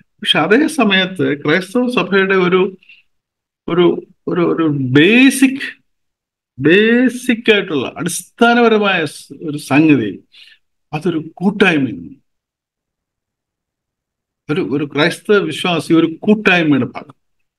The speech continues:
ഒന്നാം നൂറ്റാണ്ടില് ജെറുസലേമിലാണ് സഭ എന്നുള്ള വാക്ക് നമ്മൾ അപ്പോസ്തല പ്രവൃത്തികൾ വായിച്ചു, അവിടെയാണ് സഭ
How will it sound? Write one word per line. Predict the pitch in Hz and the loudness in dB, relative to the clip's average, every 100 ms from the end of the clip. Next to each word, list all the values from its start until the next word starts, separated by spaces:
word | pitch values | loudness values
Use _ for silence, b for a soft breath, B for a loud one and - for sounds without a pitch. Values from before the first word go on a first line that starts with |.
| _ _ _ _ _ _ _ _ _ _ 135 | _ _ _ _ _ _ _ _ _ _ -2
ഒന്നാം | 175 226 226 208 | 2 4 4 2
നൂറ്റാണ്ടില് | 190 196 190 190 180 165 175 180 | 0 -2 0 0 -2 -2 -2 0
ജെറുസലേമിലാണ് | 156 165 - 208 214 208 190 175 185 - _ - | 0 2 2 4 4 4 2 2 -4 -10 _ -2
സഭ | 165 | 0
എന്നുള്ള | 165 165 - 160 156 | 0 -2 -8 -2 -2
വാക്ക് | 143 143 147 147 | 0 -2 -2 -2
നമ്മൾ | 139 139 | 0 0
അപ്പോസ്തല | 135 147 147 147 | 0 0 2 0
പ്രവൃത്തികൾ | 143 143 143 147 135 | 2 0 0 0 -2
വായിച്ചു, | 127 131 156 | -2 0 2
അവിടെയാണ് | 156 160 156 175 - - | 2 2 0 -2 -10 -4
സഭ | 160 151 | -2 0